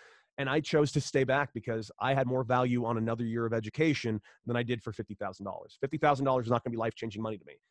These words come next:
And I, I, I truly believed that if I really wanted to go play professional baseball next year,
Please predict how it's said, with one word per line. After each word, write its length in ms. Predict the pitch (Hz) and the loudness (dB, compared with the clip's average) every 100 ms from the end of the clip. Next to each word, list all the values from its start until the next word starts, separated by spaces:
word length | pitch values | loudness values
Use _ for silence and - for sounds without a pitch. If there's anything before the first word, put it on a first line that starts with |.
| _ - | _ -8
And 80 | 117 | -4
I, 80 | |
I, 460 | 120 135 127 127 117 | 0 0 2 2 2
I 40 | 139 | 0
truly 400 | - 165 175 175 | 0 6 6 6
believed 440 | 165 151 147 127 - - _ | 6 4 2 -2 -10 -20 _
that 200 | 131 131 | -2 -2
if 180 | 123 120 | -4 -4
I 140 | 117 123 | -4 -4
really 380 | 117 156 175 185 | 2 4 6 4
wanted 340 | 160 160 156 | 4 4 4
to 80 | 139 | 2
go 220 | 139 135 | 2 2
play 180 | - 131 | 0 -2
professional 480 | 127 123 123 131 123 | -2 -2 -2 -2 -2
baseball 460 | 117 120 123 120 | -4 -4 -2 0
next 260 | 123 120 - | 0 -4 -8
year, 220 | 131 135 | -6 -6